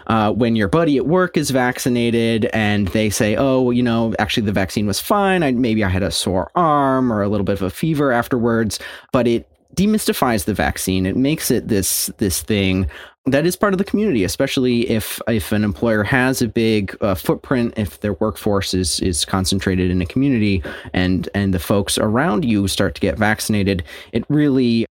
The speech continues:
takes some of the uncertainty out of the equation, which I think is, is important for people who are hesitant.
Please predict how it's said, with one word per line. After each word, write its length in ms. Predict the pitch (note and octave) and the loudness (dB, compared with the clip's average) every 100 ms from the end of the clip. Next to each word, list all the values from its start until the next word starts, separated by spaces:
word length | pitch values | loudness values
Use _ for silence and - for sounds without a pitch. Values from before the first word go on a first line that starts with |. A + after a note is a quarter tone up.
| _ | _
takes 540 | - F3 F3 - - - | 0 0 0 -4 -6 -4
some 460 | - A#2 A#2 A2+ - | 0 2 2 0 0
of 200 | G2+ G2 | 0 0
the 160 | G2+ | 0
uncertainty 840 | F#2 F#2+ - F2+ F2+ F2 D#2+ D#2 - | 0 0 0 0 0 -2 0 -2 0
out 240 | D#2 E2 | -2 -2
of 200 | - E2 | -2 -2
the 80 | - | -2
equation, 580 | D#2 - C2+ D#2 D2+ - | -2 -2 -2 0 -2 -2
which 200 | E2+ - | -2 -2
I 120 | B1+ | -2
think 320 | - - D#2 | -2 -4 -4
is, 360 | - - - - - | -4 -4 -4 -6 -4
is 180 | F#2 D#2 | -2 -2
important 600 | D#2 - - - D#2 - | -4 -2 -2 -2 -6 -6
for 160 | - | -4
people 380 | D#2 - - - | -2 -4 -4 -4
who 200 | F2+ E2+ | -2 -2
are 140 | - - | -2 -2
hesitant. 440 | - - - - | -4 -6 -10 -16